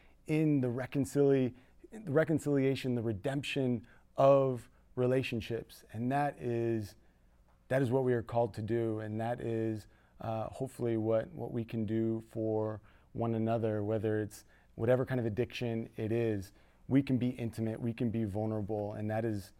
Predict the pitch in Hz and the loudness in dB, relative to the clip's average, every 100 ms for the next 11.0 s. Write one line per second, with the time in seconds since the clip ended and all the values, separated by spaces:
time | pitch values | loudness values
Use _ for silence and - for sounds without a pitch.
0 | _ - - 104 - - 135 - 117 107 | _ -20 -12 -10 -10 -8 -10 -6 -2 0
1 | 107 104 117 110 - 107 101 - 113 113 | -2 -2 0 0 -2 -6 -6 -6 -4 -4
2 | 113 - 107 104 101 - 110 104 107 - | -4 -10 -8 -6 -8 -10 -8 -8 -8 -12
3 | - - 107 104 - 110 - 110 - 110 | -12 -6 -4 -6 -10 -16 -12 -14 -12 -12
4 | 95 107 104 101 107 - - - _ - | -8 -8 -6 -6 -6 -10 -20 -20 _ -18
5 | - 104 101 101 104 - 110 104 101 98 | -10 -6 -4 -6 -8 -8 -8 -6 -6 -6
6 | 98 101 110 - - - _ - _ - | -6 -10 -12 -18 -20 -20 _ -20 _ -20
7 | - - - _ - 101 98 95 _ - | -20 -20 -20 _ -10 -8 -8 -12 _ -2
8 | 143 147 147 139 135 139 127 123 - 131 | -2 2 4 4 2 0 2 0 -2 -2
9 | 113 110 104 - - - - - 120 110 | 2 2 -2 -10 -20 -20 -20 -4 -2 0
10 | 110 110 101 104 104 98 104 101 98 | -2 -2 -2 -4 -6 -6 -6 -6 -10